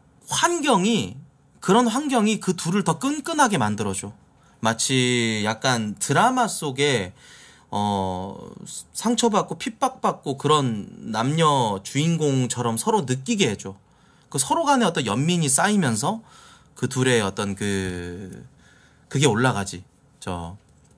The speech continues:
뭐가 올라간다 그러나요? 결속력이 더 올라가. 되려. 미움받게 되는 그 커플일수록. 어, 오래 간다 그러잖아. 아니, 오래 안 갈 거라 그러-,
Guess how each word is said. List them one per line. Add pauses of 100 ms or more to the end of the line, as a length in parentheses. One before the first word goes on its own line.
(640)
뭐가
올라간다
그러나요? (400)
결속력이
더
올라가. (580)
되려. (400)
미움받게
되는
그 (180)
커플일수록. (1300)
어, (280)
오래
간다
그러잖아. (260)
아니,
오래
안
갈
거라
그러-,